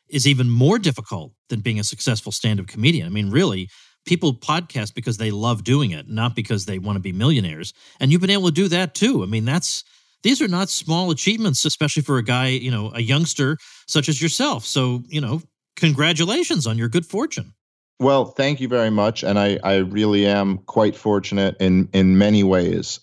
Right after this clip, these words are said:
Speaker 2: Um, and, and I'm well aware of that, um, that, uh, you know, like, first and foremost, you know, I have, I have a really great wife and daughter who are both, like, amazing and healthy and happy and beautiful. And,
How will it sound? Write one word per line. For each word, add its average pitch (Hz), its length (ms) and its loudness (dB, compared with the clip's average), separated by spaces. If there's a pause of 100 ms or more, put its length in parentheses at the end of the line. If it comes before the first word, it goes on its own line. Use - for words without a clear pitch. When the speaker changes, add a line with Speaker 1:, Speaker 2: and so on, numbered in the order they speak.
Speaker 2:
Um, 87 360 2
and, 95 200 0
and 92 160 0
I'm 90 360 0
well 107 280 2
aware 98 320 2
of 78 180 -4
that, 76 380 -4
um, 82 460 0
that, 90 220 2
uh, 85 300 0
you 127 140 2
know, 92 300 0
like, 92 340 -2 (640)
first 131 240 2
and 113 140 0
foremost, 104 480 -2
you 95 80 0
know, 87 180 0
I 90 120 -2
have, 85 260 -2
I 92 140 -2
have 85 100 0
a 87 180 2
really 90 440 2
great 90 340 2
wife 87 340 0
and 85 160 0
daughter 85 500 2
who 82 180 -2
are 80 80 2
both, 82 300 0
like, 82 280 0
amazing 90 580 2
and 82 280 0
healthy 92 560 2
and 80 240 -2
happy 92 520 -2
and 80 160 -4
beautiful. 90 640 2
And, 80 140 -4